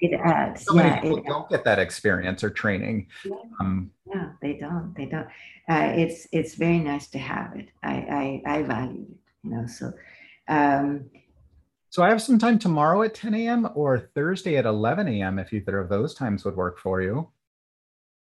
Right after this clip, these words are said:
Speaker 2: Neither one, <laughs> unfortunately.
Speaker 1: That's okay.
Speaker 2: But
Speaker 1: Um, next Monday at ten A M, Tuesday at ten A M, or Wednesday at ten A M,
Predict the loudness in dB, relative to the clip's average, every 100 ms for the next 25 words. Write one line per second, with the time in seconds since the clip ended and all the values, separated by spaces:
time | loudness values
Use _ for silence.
0 | _ -2 4 4 4 2 0 -2 -4 -6
1 | -4 -4 -4 -6 -6 -6 -8 -8 -8 -12
2 | -12 _ -4 -2 0 2 2 4 0 0
3 | _ _ _ _ _ 4 6 8 8 8
4 | 6 4 2 -4 -14 _ _ _ _ _
5 | 2 4 2 0 -4 -2 0 0 0 0
6 | -4 -6 -4 0 0 2 2 2 -2 _
7 | _ -4 -4 -2 -4 -4 -6 -4 -2 0
8 | 0 0 0 -2 -4 -6 -4 -2 0 -2
9 | -4